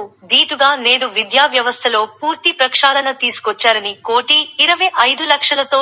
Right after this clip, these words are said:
విద్యార్థులకు ఉన్నత చదువులకు విదేశీయులకు పంపించిన ఘనత రాష్ట్ర ముఖ్యమంత్రి జగన్మోహన్ రెడ్డికి చెందుతుందని, నేడు తెలుగుదేశం పార్టీకి బలపరచడానికి కొంతమంది సెలబ్రిటీస్ తో చేసిన మోసాలను తప్పించుకుని, అందలం ఎక్కేందుకు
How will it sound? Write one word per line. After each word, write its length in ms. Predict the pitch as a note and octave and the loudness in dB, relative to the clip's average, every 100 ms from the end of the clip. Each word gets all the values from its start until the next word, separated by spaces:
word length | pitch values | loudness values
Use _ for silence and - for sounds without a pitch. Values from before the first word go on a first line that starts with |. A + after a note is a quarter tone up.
| G#3+ | -2
విద్యార్థులకు 640 | G#3 A#3 B3 A#3+ B3+ B3 A#3+ A3 | -4 2 2 2 -2 -2 -4 -2
ఉన్నత 220 | B3 C4 B3 A#3+ | -2 0 0 0
చదువులకు 500 | A3+ A#3 B3 B3 C4 G#3+ | -2 -2 -2 -2 -6 -4
విదేశీయులకు 640 | A3+ D4+ - D#4 C#4+ C4+ | -2 -2 0 -2 -2 -4
పంపించిన 540 | B3+ A3 A3+ G#3+ A3+ G#3+ - F3 | -2 -2 -2 -6 -4 -4 -6 -4
ఘనత 260 | A3 C4+ D4+ C4+ | -2 2 2 2
రాష్ట్ర 320 | B3 B3+ C#4 A#3 | 2 0 -2 -2
ముఖ్యమంత్రి 560 | A3 - A#3 A#3 A#3+ A#3 G#3 F3 | -4 -4 -4 -4 -2 -4 -4 -2
జగన్మోహన్ 640 | A3+ A#3+ B3 C4+ C4+ C#4+ A3+ | -2 -2 -2 -2 0 -2 -2
రెడ్డికి 300 | G#3+ A3 A3+ A#3 | -4 -6 -4 -4
చెందుతుందని, 600 | G#3+ G3+ G#3+ F#3 E3 - _ _ - | -6 -10 -6 -6 -6 -16 _ _ -4
నేడు 280 | B3 D4 C#4 | 0 0 -2
తెలుగుదేశం 720 | B3+ A#3+ C4+ D4+ D4+ D4+ C#4+ | -4 -2 -4 -2 -2 0 -2
పార్టీకి 520 | B3+ A#3 A#3 A3 B3 A3 | 0 0 -2 -4 -4 0
బలపరచడానికి 920 | G#3 G#3+ A#3 A3+ A#3+ A3+ A3 G#3+ F#4+ - | 0 0 0 -2 0 0 0 -2 -6 -2
కొంతమంది 460 | A3 A3 A3+ A#3+ B3 | -4 -2 -2 -2 -4
సెలబ్రిటీస్ 680 | - A#3+ C4 C#4+ D4 D4+ - | -2 -2 -2 -2 0 0 0
తో 80 | C4+ | -2
చేసిన 380 | B3+ A#3+ A#3 A3+ G3+ G3+ | 0 -2 -4 -2 -2 0
మోసాలను 520 | A#3 C4 B3+ A#3+ A#3 G#3 | 0 2 0 -2 -2 -2
తప్పించుకుని, 600 | G3+ G3+ - - F3+ G3+ - - | -2 -4 -4 -4 -8 -10 -16 -2
అందలం 360 | A#3+ C4 E4 F4+ D4 | -2 0 0 0 0
ఎక్కేందుకు 560 | B3+ - D4 D#4+ D#4 | 0 0 -2 -2 -6